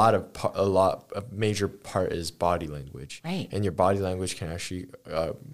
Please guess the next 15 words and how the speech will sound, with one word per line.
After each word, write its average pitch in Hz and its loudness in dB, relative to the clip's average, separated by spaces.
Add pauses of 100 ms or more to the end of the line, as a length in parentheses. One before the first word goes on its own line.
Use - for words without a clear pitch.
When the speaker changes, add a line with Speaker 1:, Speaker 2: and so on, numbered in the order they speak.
(340)
Speaker 1:
communicate 101 -4
a - -4
lot. 90 -8 (440)
But 123 6 (640)
would 127 4
the 120 4
chal-, 160 2 (240)
but 131 6 (360)
with 135 2
the 120 0
challenge 151 2
of 90 -2
that, 95 4
and 131 8
you, 127 6